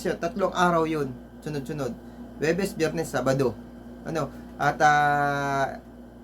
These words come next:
yung gising ko kanina umaga, okay na okay, hindi lang ako nakapag-vlog dahil marami akong ginawa. Sabi ko nga sa inyo, may pinapaayos akong bahay. Ah, kahit linggo,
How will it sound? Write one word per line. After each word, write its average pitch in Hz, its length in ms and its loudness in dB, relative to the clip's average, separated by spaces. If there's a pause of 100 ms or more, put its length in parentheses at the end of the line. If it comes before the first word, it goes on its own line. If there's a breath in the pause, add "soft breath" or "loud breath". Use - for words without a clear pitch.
(840)
yung 147 160 -2
gising 180 260 0
ko 180 80 -2
kanina 185 320 2
umaga, 214 480 2
okay 160 220 -2
na 165 160 -4
okay, 180 180 2
hindi 165 220 0
lang 151 180 4
ako 147 40 -2 (100)
nakapag-vlog 147 580 0
dahil 123 640 0 (340 loud breath)
marami 143 320 4
akong 135 220 -2
ginawa. 131 340 2
Sabi 117 240 -6
ko 127 140 -6
nga 127 80 -4
sa 151 100 -4
inyo, 139 160 -2
may 123 140 -4
pinapaayos 117 500 -4
akong 117 240 -6
bahay. 117 460 2 (220 loud breath)
Ah, 117 200 0
kahit 117 280 -2
linggo, 165 320 0